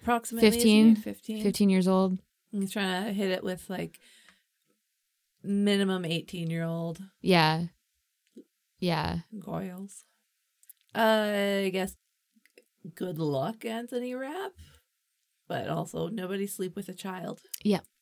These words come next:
Speaker 1: Oh, they're in Chicago. We've already established they're in Seattle.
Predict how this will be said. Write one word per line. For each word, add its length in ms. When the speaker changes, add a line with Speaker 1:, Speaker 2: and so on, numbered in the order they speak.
Speaker 1:
Oh, 260
they're 180
in 140
Chicago. 720
We've 200
already 260
established 500
they're 120
in 160
Seattle. 580